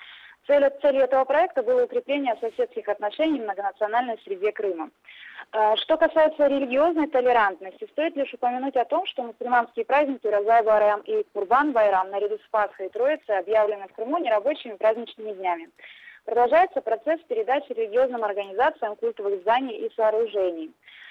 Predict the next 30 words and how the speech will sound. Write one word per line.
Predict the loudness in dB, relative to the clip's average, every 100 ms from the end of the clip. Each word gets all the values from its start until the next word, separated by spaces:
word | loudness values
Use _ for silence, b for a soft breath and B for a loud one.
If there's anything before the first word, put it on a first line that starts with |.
| B B
Э, | 2 4 4 2
как | 2 2
вы | 0
знаете, | 4 2 2 0
в |
апреле | 2 2 0
четырнадцатого | -2 -4 -6 -4 0 2
года | 2 2 2
президентом | 0 -2 -2 -2 -2 0
был | 0
подписан | 0 -4 -4 -10 -6
указ | 0 2 2
о | 2 2
реабилитации | 4 2 2 0 2 0 0 -2 -2
и | -4 -4 -4
депо-, | -2 -4 -2
депортированных | 0 -2 0 0 2 -2 0
народов | 0 2 -2 -4
Крыма, | -4 -2 -4
а | -2 -4
в | -4 -12
семнадцатом | -2 0 0 -2 -2
году | 0 0 2
об | 0
упрощении | -2 -4 -4 -2 -2 -4
получения | -2 -2 -2 -4 -4 -8
ими | -8 -6
вида | -4 -4
на | -4 -2
жительство. | -4 -6 -12 _